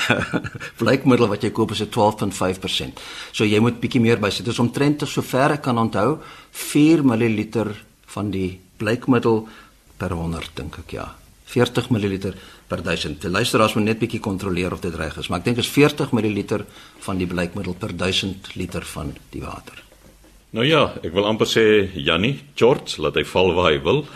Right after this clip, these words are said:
Speaker 2: <laughs> Dit was dan Jannie Hofmeyer, ons systeembioloog, wat gesels het oor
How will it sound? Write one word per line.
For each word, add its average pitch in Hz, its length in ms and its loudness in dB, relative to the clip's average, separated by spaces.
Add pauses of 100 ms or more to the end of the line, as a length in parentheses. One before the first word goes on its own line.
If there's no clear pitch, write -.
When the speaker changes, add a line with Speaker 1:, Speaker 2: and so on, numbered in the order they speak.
(440)
Speaker 2:
<laughs> - 880 -2
Dit 117 180 0
was 170 200 4
dan 104 280 2
Jannie 85 320 2
Hofmeyer, 92 580 4 (260)
ons 82 360 -2
systeembioloog, 107 920 2 (300)
wat 78 220 -2
gesels 87 460 2
het 78 160 -2 (320)
oor 80 240 2